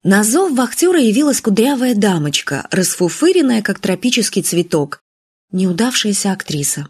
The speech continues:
подумала Павла. Дамочка оказалась секретаршей при Ковиче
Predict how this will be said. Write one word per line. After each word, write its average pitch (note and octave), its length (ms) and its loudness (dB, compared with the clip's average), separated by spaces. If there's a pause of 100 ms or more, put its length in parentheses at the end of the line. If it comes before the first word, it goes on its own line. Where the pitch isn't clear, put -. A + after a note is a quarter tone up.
(120)
подумала D3+ 480 -2
Павла. D3 500 -6 (480)
Дамочка C4+ 460 2
оказалась A#3 560 0
секретаршей A#3 800 0
при A3 160 -2
Ковиче C#3+ 640 0